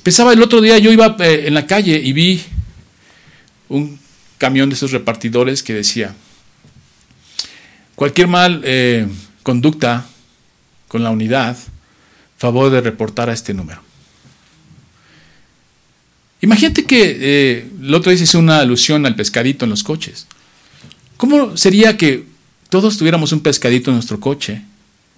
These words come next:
y que dijera, "Si esta persona da mal testimonio, favor de llamarle a su pastor y poner ahí el número"?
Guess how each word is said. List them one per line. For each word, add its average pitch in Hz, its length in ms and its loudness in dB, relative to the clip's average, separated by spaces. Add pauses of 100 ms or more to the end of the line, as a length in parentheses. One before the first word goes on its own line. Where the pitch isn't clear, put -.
(960)
y 139 100 -2
que 147 120 2
dijera, 131 500 0 (520)
"Si 170 340 2
esta 233 360 0
persona 175 460 0
da 156 100 0
mal 170 180 -2
testimonio, 156 640 -4 (840)
favor 131 460 -2
de 127 120 0
llamarle 110 420 -2
a 101 40 -4
su - 140 -10
pastor - 420 -10 (380)
y 110 60 -4
poner 120 260 0
ahí 117 140 0
el 104 100 -2
número"? - 340 -10